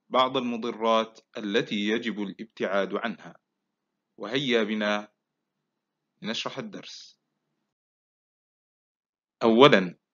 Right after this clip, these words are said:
العلاقة بين الصحة العقلية والصحة الجسمية. فخلق الله تعالى الإنسان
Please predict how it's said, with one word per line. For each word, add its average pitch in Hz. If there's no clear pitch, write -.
العلاقة 120
بين 113
الصحة -
العقلية 104
والصحة 98
الجسمية. 95
فخلق 160
الله 139
تعالى 117
الإنسان 110